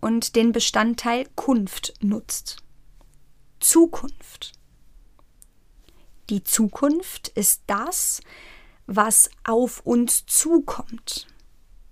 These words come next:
Betrachten wir das Italienische, welches am engsten mit dem Lateinischen verwandt ist,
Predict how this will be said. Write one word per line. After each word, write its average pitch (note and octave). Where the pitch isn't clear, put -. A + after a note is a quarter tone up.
Betrachten B3+
wir A#3+
das A3
Italienische, A3+
welches G#3+
am A3
engsten B3
mit G#3+
dem A3
Lateinischen G#3+
verwandt A#3
ist, -